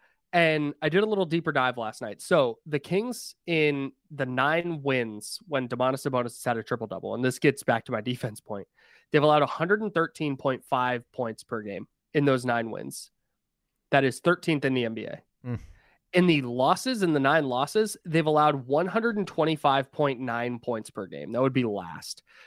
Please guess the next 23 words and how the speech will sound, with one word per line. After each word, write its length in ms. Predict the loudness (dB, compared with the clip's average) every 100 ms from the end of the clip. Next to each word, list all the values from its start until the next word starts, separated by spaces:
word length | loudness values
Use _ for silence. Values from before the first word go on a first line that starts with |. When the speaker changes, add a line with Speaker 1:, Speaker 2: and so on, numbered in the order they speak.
| _ 2
Speaker 1:
And 100 | 2
the 40 |
correlation 640 | 6 4 6 4 4 2
is 460 | 2 2 -2 -10 -18 _ _ _ _ _ _ _ _ _ _ -8
the 160 | 2 4
nine 320 | 6 4 4
wins 300 | 2 2 -4
have 120 | -2
come 160 | 0 2
against 220 | 0 0
five 320 | 2 2 2
playoff 300 | 2 2 0
teams, 260 | -4 -6 -4
four 260 | -2 -2
non-playoff 600 | -2 -2 -2 2 4 4
teams, 460 | 0 -2 -2 -6 -16 _ _ _ _ _
and 120 | 2 4
the 60 |
nine 260 | 4 2 2
losses 720 | 2 0 2 -2 -2 -10 -8
have 160 | -4 0
been 100 | 2
against 240 | 2 -2